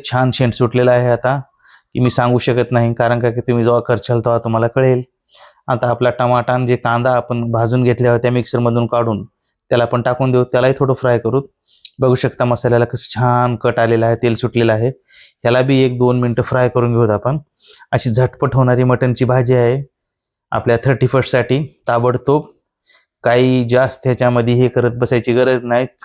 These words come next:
रेडीमेड मसाल्यामध्ये फटकून होऊन जाणारी भाजी आहे आपली. थोडं सूप टाकलेलं आहे मटणाचं आपल्या उकडलेलं. आणि आता ह्याला हलवून थोडंसं फ्राय करून घेऊ चांगलं आपण, म्हणजे आपला मसाला जळणार नाही, डाग लागणार नाही.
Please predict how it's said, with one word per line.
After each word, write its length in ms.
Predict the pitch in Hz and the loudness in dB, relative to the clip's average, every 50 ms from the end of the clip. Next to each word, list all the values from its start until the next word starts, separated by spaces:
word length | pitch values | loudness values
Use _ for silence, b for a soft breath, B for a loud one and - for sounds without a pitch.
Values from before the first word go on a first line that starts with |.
| - _ _ _ _ _ b b b b b - | -20 _ _ _ _ _ b b b b b 0
रेडीमेड 380 | 127 123 117 131 127 127 123 131 | 0 2 4 2 2 2 0 0
मसाल्यामध्ये 640 | 127 127 123 - 131 131 127 127 127 123 120 139 | 0 0 2 2 2 2 2 2 0 0 0 0
फटकून 400 | 135 - - 147 147 - - 135 | -2 -2 -4 -4 -4 0 0 2
होऊन 180 | 131 123 120 120 | 2 2 2 2
जाणारी 340 | 120 117 110 110 113 139 160 | 2 2 2 2 0 2 2
भाजी 260 | 175 175 151 135 131 | 2 2 2 2 2
आहे 180 | 123 117 113 | 2 2 0
आपली. 280 | 107 101 - - 110 113 | -2 -4 -6 -6 -8 -8
थोडं 240 | - - 120 117 117 | -4 -2 -2 -2 -2
सूप 260 | - - 139 131 131 - | 0 0 -2 0 0 0
टाकलेलं 340 | 127 123 - 131 127 123 120 | -2 -2 0 0 0 2 0
आहे 100 | 117 120 | 0 -2
मटणाचं 440 | 120 120 113 117 117 113 110 - | -4 -4 -4 -2 -2 -2 -2 -2
आपल्या 280 | 113 110 - 120 135 151 147 _ _ _ | -4 -2 -2 -2 -4 -4 -4 _ _ _
उकडलेलं. 520 | - 120 - 117 107 107 110 110 120 143 170 180 _ _ _ B B B B B B B B B B B B B B | -12 -6 -2 0 2 2 2 2 0 0 -2 -4 _ _ _ B B B B B B B B B B B B B B
आणि 140 | - 120 117 | 0 0 2
आता 180 | 117 110 120 | 2 2 0
ह्याला 200 | 117 123 120 123 | 0 0 0 0
हलवून 300 | 113 123 120 120 127 127 120 | 0 0 0 0 0 0 0
थोडंसं 280 | - 123 117 113 - 127 | 0 -2 -2 0 -2 -2
फ्राय 280 | 113 - - 120 123 120 | -4 -2 -2 0 0 0
करून 240 | - 120 117 120 | 0 -2 -2 -2
घेऊ 100 | 117 120 | -2 -2
चांगलं 440 | 113 - - 120 117 117 120 117 117 | -4 -2 -2 -2 -2 0 0 0 0
आपण, 220 | 117 110 - 120 127 | 0 0 -2 -6 -6
म्हणजे 640 | 139 135 _ _ _ - _ _ _ - 127 120 | -8 -10 _ _ _ -20 _ _ _ -4 -2 -2
आपला 180 | 117 113 120 120 | 0 0 0 0
मसाला 340 | 120 120 113 - 120 117 117 | 0 0 0 0 0 0 2
जळणार 360 | 113 120 120 123 123 123 117 | 2 2 2 2 0 0 -2
नाही, 180 | 113 120 117 113 | -2 -2 -2 0
डाग 220 | 113 117 117 113 | 0 0 0 0
लागणार 340 | 117 117 113 117 120 117 113 | 0 0 0 -2 -4 -4 -6
नाही. 200 | 113 113 113 117 | -6 -8 -10 -12